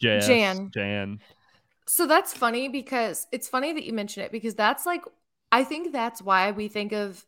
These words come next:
Speaker 2: Sandals as being, like, uh, chuggy kinda.
Speaker 1: Mm-hmm.
Speaker 2: But it's, like, a nice ass place.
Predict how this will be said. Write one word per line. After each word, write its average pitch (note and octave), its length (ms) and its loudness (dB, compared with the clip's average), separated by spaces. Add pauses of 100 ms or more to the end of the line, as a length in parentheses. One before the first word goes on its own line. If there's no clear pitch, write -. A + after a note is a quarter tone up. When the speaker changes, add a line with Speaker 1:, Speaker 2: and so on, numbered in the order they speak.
(120)
Speaker 2:
Sandals G#3 560 -2
as G#3+ 120 -6
being, G3+ 280 -4
like, F3+ 360 -4 (1400)
uh, F3 380 2 (420)
chuggy G#3+ 480 -4
kinda. A3+ 460 0 (760)
Speaker 1:
Mm-hmm. G#2+ 340 0 (380)
Speaker 2:
But C#4 380 8 (340)
it's, C#4+ 300 4
like, C#4 420 4 (500)
a C4+ 120 6
nice C#4 420 4
ass E4+ 260 4
place. - 600 -2